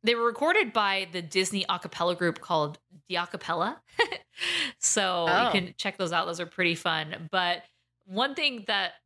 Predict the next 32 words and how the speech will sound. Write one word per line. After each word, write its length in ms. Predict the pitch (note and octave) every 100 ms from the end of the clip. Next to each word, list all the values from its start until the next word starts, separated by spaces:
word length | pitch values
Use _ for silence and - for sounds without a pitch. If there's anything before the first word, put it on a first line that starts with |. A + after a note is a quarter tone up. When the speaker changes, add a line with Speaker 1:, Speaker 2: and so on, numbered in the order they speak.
| -
Speaker 1:
I 80 | F#3
was 180 | E3+ -
thinking, 360 | D4+ A4+ G3+
like, 160 | G3 F#3+
as 100 | F3+
they 100 | G3
were 100 | F3
singing 400 | - F#3+ G#3+ F3
these 260 | E3+ D3+ - -
theme 180 | E3+ A3+
songs, 360 | - G#2+ D3+ E3+
I'm 100 | F#3
like, 260 | F#3+ F#3+ _ -
if 200 | A3+ A3+ -
they 120 | A3
had 140 | D4+ B4+ -
theme 200 | A#3 C#4
songs, 480 | - F#3+ F#3 F3+ -
they, 340 | G3 F#3 F3+
and 240 | F3+ F3 - -
they 80 |
most 200 | G#3 F4+
likely 240 | C#4+ B3+ A3+
probably 280 | G3 F#3+ F#3
had 260 | E3 E3
merch. 520 | G3 A3 - - - - _ _ _ -
Like, 120 | - D3+
where 180 | E3+ A3
did 160 | E4+ E4
the 80 | C4+
money 320 | G3+ B3+ C4
go? 320 | D#3 -